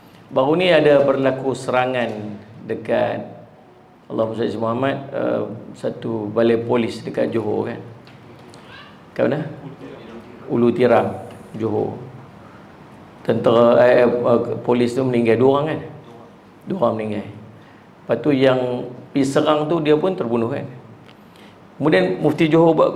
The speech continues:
buat keputusan apa? Asingkan tempat, tempat kubur dia. Jauhkan tempat kubur dia.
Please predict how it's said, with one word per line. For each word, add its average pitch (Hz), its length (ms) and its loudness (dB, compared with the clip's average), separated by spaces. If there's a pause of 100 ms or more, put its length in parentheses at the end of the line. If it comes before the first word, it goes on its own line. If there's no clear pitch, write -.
(160)
buat 156 160 2
keputusan 156 400 2
apa? 226 80 -4 (1500)
Asingkan 123 560 0
tempat, 139 400 -2 (960)
tempat 107 400 -4 (960)
kubur 117 240 -2
dia. 110 240 -8 (1200)
Jauhkan 113 400 4
tempat 104 400 -2
kubur 107 240 -6
dia. - 160 -12